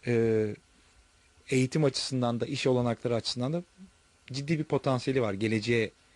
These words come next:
yönelik olarak. E, Avrupa Birliği entegrasyon sü-, sürecinde de, e, arkeoloji artık yavaş yavaş üniversiteler ve <clears throat> iş imkanı olarak söylüyorum bunu, e, müzelerin dışında işte,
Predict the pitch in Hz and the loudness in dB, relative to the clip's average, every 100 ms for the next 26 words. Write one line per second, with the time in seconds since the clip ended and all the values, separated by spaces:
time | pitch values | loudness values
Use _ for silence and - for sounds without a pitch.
0 | _ 123 107 95 101 92 92 - - - | _ -2 -2 -2 -4 -4 -6 -14 -20 -20
1 | - - _ - 135 120 120 113 - 131 | -20 -20 _ -6 0 2 2 -2 -2 -2
2 | 147 170 156 139 131 123 123 123 127 123 | 0 0 0 2 0 0 0 0 0 0
3 | 120 - 127 - - - - 123 120 113 | 0 -2 -6 -6 -16 -16 -4 0 0 -2
4 | 123 135 120 156 - 110 107 104 104 - | -2 -2 -2 -6 -4 -2 -2 -4 -8 -12
5 | - - _ _ _ - - 131 131 135 | -20 -20 _ _ _ -14 -4 -4 0 0
6 | 131 135 147 127 - 151 - 104 113 131 | 0 0 0 -2 -4 -12 -10 -4 0 0
7 | 135 131 123 123 127 127 - 123 120 117 | 0 -4 -4 -4 -2 -2 -2 -2 -2 0
8 | 123 127 - - 165 98 _ _ - - | -4 -4 -6 -2 -2 -4 _ _ -20 -20
9 | - - - 123 143 120 110 107 104 101 | -20 -20 -8 -4 -2 -2 -2 -2 -4 -6
10 | - 104 104 104 123 165 - - - - | -6 -4 -4 -6 -8 -10 -14 -20 -20 -14
11 | - 120 113 131 139 131 120 113 - 110 | -2 0 2 2 2 4 2 -2 -4 -4
12 | 127 135 - 139 | -4 -4 -2 -4